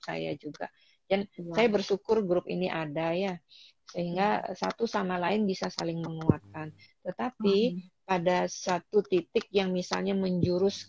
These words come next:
Speaker 1: ke hal yang spesifik, misalnya dosis terapi begitu, sebaiknya jangan menyimpulkan di antara ketidaktahuan.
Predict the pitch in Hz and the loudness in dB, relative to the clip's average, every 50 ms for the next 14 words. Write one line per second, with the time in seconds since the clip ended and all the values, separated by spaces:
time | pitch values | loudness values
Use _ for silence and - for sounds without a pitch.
0 | _ - 175 170 175 180 185 180 175 170 175 170 170 170 - - - 175 - - | _ -2 0 0 0 0 0 0 0 0 0 -2 -4 -6 -6 -6 -6 -4 -4 -2
1 | 180 208 208 - 180 180 - - 170 170 170 185 196 196 _ - - - _ _ | -2 -2 -2 -2 -4 -4 -2 -2 -2 -2 -2 -2 -4 -4 _ -14 -20 -20 _ _
2 | - 165 165 - - 175 - - 175 170 170 180 190 - - 190 185 175 165 170 | 0 0 0 0 -2 -4 -4 -2 -2 0 0 -2 -2 -2 -2 -2 -2 0 -2 -2
3 | 165 - 190 - _ - _ _ - - 190 - - - 320 330 214 202 190 185 | -4 -4 -8 -10 _ -16 _ _ -6 0 2 2 2 2 2 2 4 4 4 2
4 | 190 190 190 190 185 185 185 180 180 185 - 180 180 175 - 185 185 190 185 175 | 0 0 2 2 2 2 0 0 -2 0 0 0 0 0 0 -2 -2 0 0 0
5 | - - 170 165 165 170 - 175 170 170 180 185 190 190 - - - - - 185 | 0 0 -2 -4 -4 -4 -2 -2 0 2 2 2 0 0 -2 -6 -6 -2 0 2
6 | 160 165 - - - 175 160 156 156 151 151 156 156 156 156 151 | 2 2 0 0 -2 -4 -2 -2 -2 -2 -2 -4 -4 -4 -6 -8